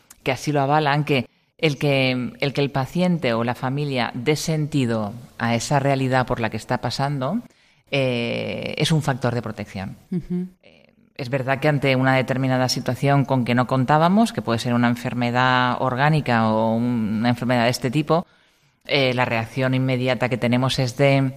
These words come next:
Speaker 1: enfadarnos,
Speaker 2: Mm.
Speaker 1: de rebelarnos, de, del "¿por qué a mí?", ¿no?
Speaker 2: Ujú.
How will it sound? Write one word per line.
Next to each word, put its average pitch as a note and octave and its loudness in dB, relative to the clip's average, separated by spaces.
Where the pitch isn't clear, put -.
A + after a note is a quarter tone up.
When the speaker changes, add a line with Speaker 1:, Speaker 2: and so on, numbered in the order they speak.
Speaker 1:
enfadarnos, A2+ -4
Speaker 2:
Mm. F3+ -4
Speaker 1:
de B2+ 0
rebelarnos, G#2+ -2
de, A2+ -2
del B2+ -2
"¿por - -8
qué C3+ -2
a B2+ 0
mí?", E3+ 0
¿no? D#3+ 0
Speaker 2:
Ujú. G3+ 0